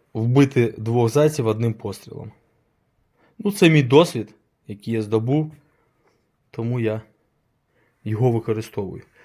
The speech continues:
Невелика кількість саджанців буде в цьому році, е, близько двохсот, тому що немає, немає потреби на ринку в більшій кількості.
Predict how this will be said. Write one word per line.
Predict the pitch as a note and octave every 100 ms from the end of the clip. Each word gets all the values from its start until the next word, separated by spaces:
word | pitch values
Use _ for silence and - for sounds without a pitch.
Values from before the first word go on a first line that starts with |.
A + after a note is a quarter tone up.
| _
Невелика | D3+ E3+ E3 D3 C#3 B2
кількість | A#2 A#2 G#2+ A2
саджанців | - F3 F3 E3 E3+
буде | D#3 D3+
в | C3+
цьому | D3+ C#3+
році, | C#3 C3 - B2 _ _ _ _ _ _ _ _ _ _ -
е, | A#2+ A#2 G#2+ -
близько | A#2 A#2+ - A2
двохсот, | A2 A2 - D#3+ F3 F3 _ _ _ _ _ _ _ _
тому | A#2 A#2 C#3 D3+
що | - A#2+ A#2+ C3 - _ _
немає, | A2 A2+ A#2 A#2 C3+ C#3 - _
немає | - G#2 G#2+ A2+
потреби | G#2+ - A#2+ A#2+ B2+ A#2+ G#2+ G2 - _ _ _ _ _ _ _ -
на | A2 A#2
ринку | C3 C#3+ D3 F#3 F#3 - _ _ _ _ _ _ _ _ _ _ _ _ -
в | A2 A#2 A#2 -
більшій | G2+ B2+ C3+ G#2+
кількості. | - A#2+ A#2+ G#2+ -